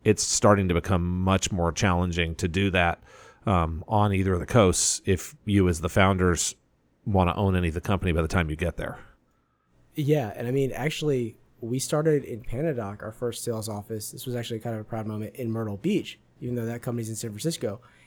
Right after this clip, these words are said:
Speaker 2: And when we had, when we came to that point for Cliently, Panadoc had just given up that office a couple months earlier. We took that office over.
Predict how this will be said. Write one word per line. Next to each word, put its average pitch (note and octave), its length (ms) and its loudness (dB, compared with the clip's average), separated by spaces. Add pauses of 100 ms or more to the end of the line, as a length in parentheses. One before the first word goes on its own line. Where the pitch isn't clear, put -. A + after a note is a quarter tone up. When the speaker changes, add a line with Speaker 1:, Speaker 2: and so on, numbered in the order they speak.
(340)
Speaker 2:
And A2+ 380 -6 (640)
when A#2+ 160 -2
we A#2 80 -2
had, C#3 480 -2 (340)
when A#2+ 140 -6
we A#2 80 -2
came C#3 220 -2
to C#3 80 -4
that C3 200 -4
point C#3+ 300 -2
for B2 160 -6
Cliently, B2 640 -2 (680)
Panadoc A#2 400 -4
had G#2+ 100 -6
just - 560 -8
given A2 220 -6
up A2 120 -6
that A2+ 100 -4
office A2 260 -8
a - 60 -18
couple A2 240 -10
months B2 320 -8 (180)
earlier. F3+ 340 -4 (360)
We B2 160 -2
took A#2+ 180 -6
that A2+ 160 -4
office A2 320 -8
over. - 320 -8